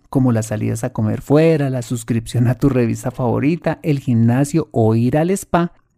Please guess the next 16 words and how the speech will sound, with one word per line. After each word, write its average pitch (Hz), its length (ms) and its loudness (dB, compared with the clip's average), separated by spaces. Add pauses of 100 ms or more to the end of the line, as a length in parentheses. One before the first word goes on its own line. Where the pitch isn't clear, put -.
(220)
es 175 240 2
muy 214 200 8
probable 151 600 0
que 156 100 -4
aún 123 260 4
no 131 160 2
hayas 139 320 -4
logrado 131 460 -2
bajar 131 320 -6
esos 113 300 -4
quinientos 113 560 0
dólares 160 420 0
para 127 280 -4
cuadrar 110 400 -2
tu 117 140 -6
presupuesto. 120 720 0